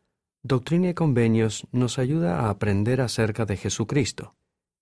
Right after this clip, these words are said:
ya que enseña poderosas verdades acerca de su divinidad, su majestad,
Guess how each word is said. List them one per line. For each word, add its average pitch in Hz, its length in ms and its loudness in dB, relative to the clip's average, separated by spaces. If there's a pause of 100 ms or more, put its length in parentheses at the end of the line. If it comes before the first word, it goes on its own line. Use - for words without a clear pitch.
ya 101 280 0
que 101 180 0
enseña 110 600 2
poderosas 113 640 -2
verdades 110 680 0
acerca 107 540 -2
de 95 280 -2 (540)
su 131 320 0
divinidad, 135 680 0 (320)
su - 240 0
majestad, 110 720 -2